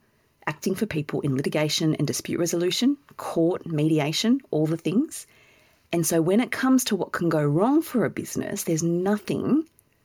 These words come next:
nothing that I haven't seen. So I have taken everything that I saw and everything that I learnt and everything that I did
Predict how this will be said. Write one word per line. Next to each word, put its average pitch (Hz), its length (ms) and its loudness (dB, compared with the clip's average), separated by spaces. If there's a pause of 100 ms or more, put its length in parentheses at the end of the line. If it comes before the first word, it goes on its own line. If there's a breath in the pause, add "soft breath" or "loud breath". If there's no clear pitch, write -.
(320)
nothing 214 640 2 (200)
that 151 120 0
I 139 80 -2
haven't 143 320 -4
seen. - 400 -4 (500 soft breath)
So 220 120 0
I 233 60 2
have 254 140 -2
taken - 440 -2
everything 311 480 4
that 196 120 0
I 165 100 2
saw 165 500 0
and - 160 -6
everything 311 440 2
that 196 80 0
I 175 100 0
learnt 165 380 0
and - 180 -6
everything 240 420 2
that 190 80 -2
I 165 100 0
did 170 260 0